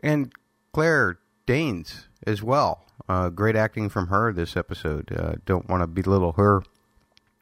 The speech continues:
part in those conversations. Uh, Claire had a lot on her plate this episode, from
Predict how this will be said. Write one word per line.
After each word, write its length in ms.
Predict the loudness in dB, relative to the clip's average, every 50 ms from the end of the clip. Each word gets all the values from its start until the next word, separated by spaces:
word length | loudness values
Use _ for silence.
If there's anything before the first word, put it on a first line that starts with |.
| -20 -20 _ -14 -8 -4
part 240 | 0 2 2 4 2
in 140 | 2 0
those 180 | 0 -2 -4 -4
conversations. 920 | -2 0 0 2 2 2 0 2 2 2 2 2 0 -2 -4 -4 -6 -8 -16 -20 -20 -20 -20 -20 -20 -20 -20 _ -6
Uh, 200 | -2 -2 -2 -2
Claire 300 | -2 -2 -2 0 0 0
had 140 | 0 0 0
a 60 | -2
lot 300 | -2 -2 0 0 0 0
on 140 | 0 0 0
her 120 | 0 -2
plate 380 | -2 -2 -2 -2 -2 -2 -4 -6 _ _ _ -20 -10 -6
this 440 | -4 -4 -4 -6 -10 -14 -16 -18 -8 -4
episode, 640 | -2 -2 -2 -2 -4 -2 0 0 2 2 0 -2 -6 -8
from 480 | -4 -2 0 0 0 -2 -4 -6 -10